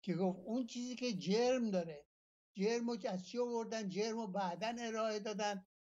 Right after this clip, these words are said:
بعد از اینی که بمب اتم-، چیز اتمی رو نشون دادن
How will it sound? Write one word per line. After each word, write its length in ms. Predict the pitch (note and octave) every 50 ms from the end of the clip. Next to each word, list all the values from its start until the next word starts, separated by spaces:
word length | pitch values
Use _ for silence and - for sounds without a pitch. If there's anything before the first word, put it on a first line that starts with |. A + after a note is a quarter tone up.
| _ _ -
بعد 240 | G3 G3+ G#3+ A3 G#3+
از 160 | G#3 F#3+ F3+
اینی 160 | G#3+ G#3+ G#3
که 120 | F#3 F#3+ G3
بمب 300 | F3 F#3 G3+ G3+ G3 G3+
اتم-، 1400 | G3+ G3+ F#3+ F#3 - G3+ F#3 - - G#3 F3+ F3 F3 F3+ F3 - - A#3+ F#3 E3 F3 F3+ - - F#3 E3 F3+ F3+
چیز 220 | - - G3+ G3 G3
اتمی 480 | G#3+ - G#3 - - F#3 E3+ F#3+ G3+
رو 120 | G#3+ G3+ F#3+
نشون 380 | F3+ E3+ E3+ - - G3 G3+
دادن 400 | G3 G3 F#3+ G3+ G3 G3 G3 F#3+